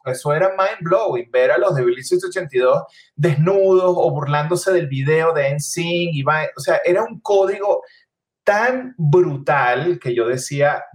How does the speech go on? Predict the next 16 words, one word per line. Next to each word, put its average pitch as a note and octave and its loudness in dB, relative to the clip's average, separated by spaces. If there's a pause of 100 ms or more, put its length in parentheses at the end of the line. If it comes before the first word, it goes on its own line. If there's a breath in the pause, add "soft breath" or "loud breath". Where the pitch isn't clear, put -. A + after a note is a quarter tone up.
"No, C3+ 0
brothers, A2+ -2
yo G#2 -12
quiero B2+ 2
esto C#3+ -2
para A#2+ -2
toda A2+ 0
mi F3 -2
vida". - -4 (460 soft breath)
Y C#3 2
entonces, C#3 2
bueno, A3 2
nada, G3+ 2
conforme D3 0
fui D3 -4
creciendo, G3 -2